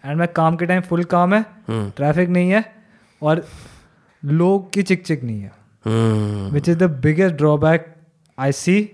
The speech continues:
Speaker 1: on, in, in an office perhaps। There is, everybody is just gossiping।
Speaker 2: हम्म।
Speaker 1: कि तुम गॉसिप, मेरे को जो गॉसिप करता है ना अब ज़्यादा, मतलब मन करता है, "यार प्लीज तू कुछ काम कर लेना यार, तू,
Speaker 2: हम्म।
Speaker 1: तू,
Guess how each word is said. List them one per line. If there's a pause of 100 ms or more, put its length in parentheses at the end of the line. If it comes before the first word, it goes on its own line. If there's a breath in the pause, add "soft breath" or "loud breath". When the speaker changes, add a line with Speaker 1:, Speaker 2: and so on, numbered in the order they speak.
(520)
Speaker 1:
on, (280)
in, (160)
in
an
office (100)
perhaps। (920)
There
is, (640 soft breath)
everybody
is
just
gossiping। (320)
Speaker 2:
हम्म।
Speaker 1:
कि
तुम
गॉसिप, (360 soft breath)
मेरे
को
जो
गॉसिप
करता
है
ना
अब
ज़्यादा, (200)
मतलब (340 soft breath)
मन
करता
है,
"यार
प्लीज (260)
तू
कुछ
काम
कर
लेना
यार,
तू,
Speaker 2:
हम्म।
Speaker 1:
तू,